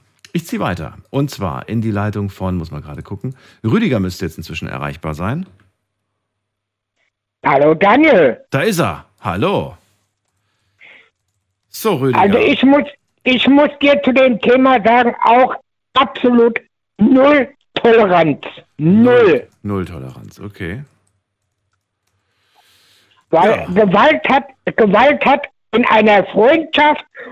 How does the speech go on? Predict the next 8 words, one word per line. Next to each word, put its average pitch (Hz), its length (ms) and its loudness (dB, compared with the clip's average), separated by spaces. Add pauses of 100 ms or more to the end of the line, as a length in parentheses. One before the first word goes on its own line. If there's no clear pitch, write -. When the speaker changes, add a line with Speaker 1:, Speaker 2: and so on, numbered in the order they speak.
(100)
Speaker 2:
oder 269 380 2
auch 240 240 4
in 233 220 -2
einer 208 380 2
Beziehung 226 680 0 (260)
absolut 233 880 0 (320)
nichts 226 640 2 (400)
zu 226 200 2